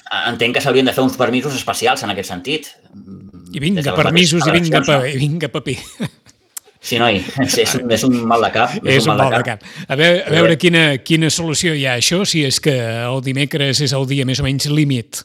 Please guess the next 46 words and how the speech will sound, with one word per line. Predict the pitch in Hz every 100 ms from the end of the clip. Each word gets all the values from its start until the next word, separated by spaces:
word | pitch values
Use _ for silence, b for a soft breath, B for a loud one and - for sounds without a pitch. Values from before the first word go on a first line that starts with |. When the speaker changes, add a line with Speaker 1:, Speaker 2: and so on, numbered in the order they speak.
| _
Speaker 2:
per | 113 113
poder | 123 120
trobar | 123 127 123
una | 127 117
solució | - 131 113
a | 131
aquesta | - -
qüestió, | 110 170 190
a |
veure | 139 127
com | 127 -
respon | 127 170 127
la |
federació | 117 123 117 - 131 156 B B B B
a | 131
la | 117 120 -
carta | 131 131 160 143
d'aquests | 127 127 - -
quaranta-sis | 131 117 117 127 - 190 -
clubs, | 156 160 - -
que | 131
no | 117
són | 123 139
pocs, | 127 143 - - - _ _ _ -
Speaker 1:
No | 98
són | 110
pocs, | 104 101
no. | 98
Speaker 2:
que, | 123 127 123
que | 135
li | 143
han | 139
dit | 151
que | 160 147
com | 139
a | 135
mínim | 160 170 151
si | 147 131
es | 120
vol | 147 139
fer | - 143 139 107 B B B B
aquesta | 131 147 156
competició | 139 127 127 113 151
amb | 175
aquests | 143 135 147
matisos | 135 156 135 135 202 -